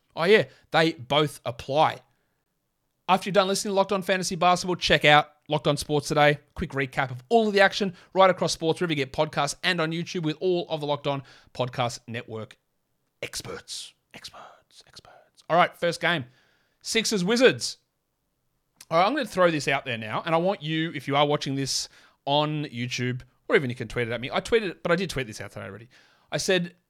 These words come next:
"I'm asking for a specific N B A team. If you have a bad G M, are they able to recognize they have a bad coach?"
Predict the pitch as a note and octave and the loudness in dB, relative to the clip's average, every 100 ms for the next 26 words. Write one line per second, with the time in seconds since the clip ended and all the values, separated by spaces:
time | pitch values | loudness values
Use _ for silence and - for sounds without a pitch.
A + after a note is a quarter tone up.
0 | _ _ _ _ _ _ - F#3+ A#3+ - | _ _ _ _ _ _ -4 0 2 0
1 | A3+ G#3+ G3 G3 F3+ - - F3 D#3+ D3 | -4 -4 -2 -2 -2 -2 -2 -2 0 0
2 | C#3 B2+ B2 A2+ C3 - _ _ _ _ | 2 0 -2 -6 -10 -12 _ _ _ _
3 | - E3+ A#3+ C#4 A#3 D#3+ E3+ F3 C#3 C#3+ | -14 -4 2 4 4 2 4 4 0 -2
4 | D#3 A#2 A2 _ _ _ C#3+ C4 D#4 A#3+ | 0 -2 -10 _ _ _ 0 4 4 2
5 | G#3 G3+ G#3 G3+ G3+ G3 G#3 F#3+ G3+ F3+ | -6 -6 -6 -6 -6 -2 -2 0 -2 2
6 | G3 F#3 G#3+ C#4 - - | 2 2 0 -2 -4 -14